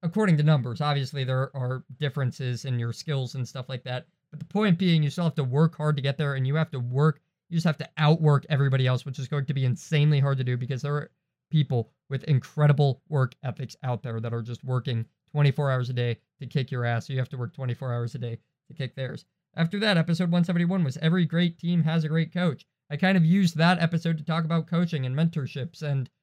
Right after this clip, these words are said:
how, you know, relationships between you and other people should work. So check that one out. I mean, that's it. And yesterday, episode one hundred seventy-two, was called The Game Is Not Over. And I used the analogy of sports games that generally the ones that work in quarters, but it works for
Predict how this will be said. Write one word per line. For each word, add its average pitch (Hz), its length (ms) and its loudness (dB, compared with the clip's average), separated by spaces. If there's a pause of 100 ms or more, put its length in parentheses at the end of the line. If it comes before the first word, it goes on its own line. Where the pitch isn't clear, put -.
(220)
how, 151 400 2 (400)
you 156 180 2
know, 143 380 -2 (160)
relationships 165 640 0
between 160 380 -4
you 165 160 4
and 151 80 0
other 151 180 -2
people 156 320 -6
should 147 200 -6
work. 170 240 0
So 131 280 -6 (340)
check 170 200 -2
that 175 200 2
one 131 120 2
out. 127 240 -2 (100)
I 139 80 -4
mean, 135 300 -2 (280)
that's 147 160 -6
it. 147 200 -2 (260)
And 151 160 2
yesterday, 180 640 2 (240)
episode 160 380 -4
one 165 140 2
hundred 170 220 2
seventy-two, 156 500 -2 (300)
was 143 200 -2
called 147 340 -4
The 143 80 0
Game 143 280 0
Is 139 160 -2
Not 139 200 0
Over. 131 260 -2
And 135 80 0
I 131 40 0
used 143 220 -4
the 139 100 -4
analogy 131 560 -2
of 127 260 -2 (240)
sports 156 340 -2
games 143 380 0
that 143 280 -2 (260)
generally 208 360 2
the 160 100 4
ones 156 200 2
that 151 140 -2
work 139 180 -4
in 131 100 0
quarters, 131 400 -6
but 127 120 -12
it 123 80 -8
works 127 260 -4
for 123 220 -10